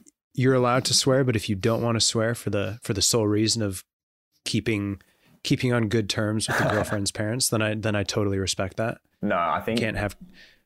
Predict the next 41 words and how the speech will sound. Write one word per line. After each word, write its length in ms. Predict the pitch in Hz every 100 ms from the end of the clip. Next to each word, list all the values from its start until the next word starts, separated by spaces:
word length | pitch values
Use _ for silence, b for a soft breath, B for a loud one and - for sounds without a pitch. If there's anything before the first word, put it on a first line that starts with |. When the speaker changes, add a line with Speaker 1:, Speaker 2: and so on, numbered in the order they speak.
| -
Speaker 2:
they 100 | 135
don't 180 | 156 147
mind 200 | 120 110
me 80 | 98
slipping 400 | - 92 95 82
a 40 |
few, 380 | 85 92 82 -
but, 220 | - - -
like, 240 | - -
obviously 600 | 85 82 82 - 85 90 - _ _ _ _ _ _ -
not 200 | 185 -
saying 300 | - 165 80
the 100 | 78
C 200 | - 82
word 240 | 82 80
and 100 | 82 -
that 120 | -
kind 180 | - 92
of 60 | -
thing. 220 | - 87 _ _ _
Keep, 240 | - - -
keep 100 | 107
Speaker 1:
Yeah, 220 | 104 98
you 60 | 95
Speaker 2:
that 140 | 98
Speaker 1:
can't, 240 | - - 120
Speaker 2:
stuff 80 |
Speaker 1:
you 60 | 110
Speaker 2:
for 40 | 85
the 60 |
Speaker 1:
can't 120 | 123 110
Speaker 2:
mates. 80 |
Speaker 1:
drop 200 | 120 104
a 40 | -
Speaker 2:
Yeah. 60 | 90
Speaker 1:
C-bomb 440 | 104 98 101 101
and, 180 | 98 101
and 400 | 107 101 101 104
n-, 280 | 123 101 107
absolutely 680 | - 104 98 - 95 92 90
not. 260 | 85 87 87